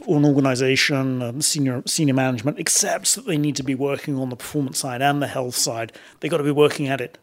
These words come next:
together, right? These aren't two separate work streams with separate teams that aren't talking to each other. Is that something that we see in practice?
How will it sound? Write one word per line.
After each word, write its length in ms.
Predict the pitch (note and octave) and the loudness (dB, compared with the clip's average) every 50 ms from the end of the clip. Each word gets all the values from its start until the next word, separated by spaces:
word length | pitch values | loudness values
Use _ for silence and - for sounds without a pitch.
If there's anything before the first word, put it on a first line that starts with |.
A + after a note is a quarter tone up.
| _ | _
together, 560 | - - - C#3+ - C#3+ B2 A#2+ - - - - - _ _ | 0 0 0 2 0 -2 -2 -2 -4 -6 -10 -12 -12 _ _
right? 300 | - F#3 - B2 - - _ | -10 -8 -8 -8 -10 -12 _
These 180 | _ E3 D#3+ D3+ | _ 0 4 6
aren't 260 | F3 E3 E3 D#3 D3+ | 6 4 4 0 0
two 140 | - - E3 | -2 0 2
separate 380 | C3+ - - C#3 - - - E3 | 2 2 2 2 0 -2 -8 -4
work 240 | C#3+ C#3+ C#3 C#3+ | -4 -4 0 0
streams 420 | - - - C#3+ C#3+ C3+ C3+ B2 A2+ | 0 0 2 0 0 0 0 -2 -2
with 80 | A#2+ | -2
separate 360 | - - C#3 B2 G#2+ A2 G#2+ - | -2 0 -2 -2 -4 -6 -4 -2
teams 280 | - C#3+ C3 B2+ A#2 | 0 0 0 0 -2
that 140 | - C#3 B2 | -4 -6 -6
aren't 160 | A#2+ A#2 A2+ | -6 -6 0
talking 280 | - E3+ D#3+ - - A2+ | 0 0 0 0 -4 -8
to 120 | - - F#2+ | -10 -10 -8
each 160 | G#2 - - | -6 -4 -4
other. 240 | - - - - - - - - - - - - | -4 -6 -8 -12 -14 -16 -20 -18 -16 -16 -2 0
Is 100 | G3 E3 | 2 2
that 140 | G3+ A3+ - | 2 2 2
something 220 | - G3 G3+ G3+ | 2 4 4 4
that 100 | G3 G3 | 2 2
we 60 | G3 - | 2 2
see 120 | - G3+ | 4 4
in 140 | G3 F#3+ F#3 | 4 2 2
practice? 640 | - F#3+ G3 G#3 G3 - A3 A3 - - - - | 0 -2 -2 -2 -4 -6 -6 -4 -4 -6 -6 -6